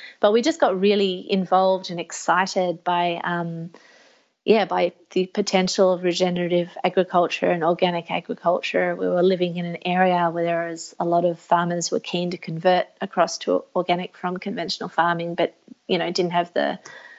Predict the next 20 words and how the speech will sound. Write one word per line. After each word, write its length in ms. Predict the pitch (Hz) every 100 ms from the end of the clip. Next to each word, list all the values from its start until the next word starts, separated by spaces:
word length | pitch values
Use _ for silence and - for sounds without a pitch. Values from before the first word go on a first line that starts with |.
| _ _ -
the 60 | 180
knowledge 380 | 175 180 170 175
and 80 | 170
mechanisms 840 | 170 175 170 170 170 165 160 -
to 100 | - 180
do 220 | 175 175
so. 440 | - 180 175 170
And 220 | 170 170 170
so 140 | 170
we 80 | 180
got 160 | 170
really 200 | 180 170
excited 420 | 170 - 170 170 165
about 220 | 190 -
the 80 | 175
idea 400 | 175 180 170 170
of 120 | 165
bringing 300 | 190 185 175
in 140 | 170
experts 800 | 170 170 - - - - - -